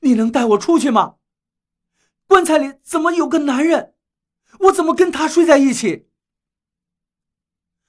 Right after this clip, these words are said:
当姑娘看清棺材里那个男子之时，她愤怒地叫了起来：“他出车祸摔死的，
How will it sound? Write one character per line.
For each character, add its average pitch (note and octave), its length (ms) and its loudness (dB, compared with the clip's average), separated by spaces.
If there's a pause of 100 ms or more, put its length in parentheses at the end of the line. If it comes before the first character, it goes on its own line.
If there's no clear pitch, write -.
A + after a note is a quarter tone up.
当 C#4+ 260 0
姑 D#4+ 220 -2
娘 B3+ 220 -2
看 A#3+ 260 -4
清 B3 240 -10
棺 C4+ 260 -2
材 A#3 140 -6
里 G3 140 -2
那 G#3+ 200 -4
个 F#3 120 -6
男 F3+ 280 -8
子 E3 160 -16
之 G#3 220 -10
时， F#3 400 -10 (240)
她 A3+ 160 -8
愤 B3+ 400 -2
怒 A3 140 -6
地 E3+ 100 -4
叫 F3+ 260 -2
了 C3+ 120 -10
起 - 160 -20
来 - 200 -20 (2500)
：“他 - 120 -12
出 A#3 220 -10
车 B3+ 220 -2
祸 B3 180 -4
摔 B3+ 260 -2
死 A3 160 -8
的， A2+ 240 -20